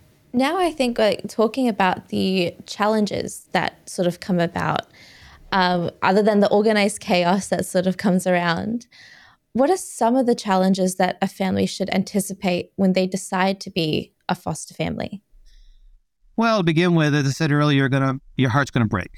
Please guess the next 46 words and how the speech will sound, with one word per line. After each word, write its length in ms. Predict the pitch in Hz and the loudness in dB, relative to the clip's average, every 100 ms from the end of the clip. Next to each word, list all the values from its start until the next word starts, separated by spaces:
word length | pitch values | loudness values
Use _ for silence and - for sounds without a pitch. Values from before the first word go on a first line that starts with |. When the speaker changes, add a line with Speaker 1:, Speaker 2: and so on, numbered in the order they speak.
| - _ - - | -20 _ -20 -6
Speaker 2:
because 220 | 131 117 | -2 2
when 160 | 123 113 | 0 2
the, 80 | |
when 120 | 123 127 | 2 2
these 160 | 120 | 0
children 240 | - 143 131 | -2 0 0
come 160 | 135 | 2
into 100 | 123 | 2
your 120 | 117 | 2
home, 460 | 110 143 135 117 120 _ _ _ _ 117 | 2 0 0 -2 -6 _ _ _ _ -4
they 220 | 131 139 | 2 4
need 280 | 139 160 151 | 4 2 0
structure, 440 | - 117 - 117 | -2 -4 -2 0
they 60 | 120 | 2
need 100 | 151 | 0
stability, 420 | 135 113 123 117 | -2 -2 0 0
but 180 | 120 135 | 0 -2
what 100 | 139 | 0
they 60 | |
need 100 | 135 | 2
more 120 | 131 | 2
than 100 | 123 | 2
anything 220 | 135 123 127 | 0 0 0
else 400 | 135 104 - - _ _ _ _ _ _ _ - - | 2 0 -4 -16 _ _ _ _ _ _ _ -20 -4
is 180 | 135 - | -2 -2
for 220 | - 139 | -2 -2
someone 340 | - 143 139 | 0 2 2
to 140 | 123 127 | 0 0
love 400 | 117 127 131 123 | 0 2 0 0
them 240 | 131 127 | 2 2
with 100 | 117 - | 0 -2
all 240 | 113 127 | 0 0
of 60 | 117 | 2
their 160 | 120 | 0
hearts, 440 | 123 - - _ _ _ | -2 -12 -20 _ _ _
unconditionally. 1300 | 151 156 165 160 - 160 131 139 - 127 104 87 82 - - - - - | 2 4 4 2 2 2 2 0 0 0 0 -2 -6 -16 -20 -20 -20 -14
So 180 | - 135 | -4 0
when 140 | 139 | 2
they 140 | 139 131 | 2 2
leave, 380 | 127 143 156 151 | 2 2 2 2
for 100 | 131 | 0
whatever 300 | 135 127 131 | 2 2 2
reason 200 | 117 120 | 2 2
it 60 | |
might 300 | 117 113 107 | 2 2 0
be, 400 | 151 180 139 139 | 2 4 2 -2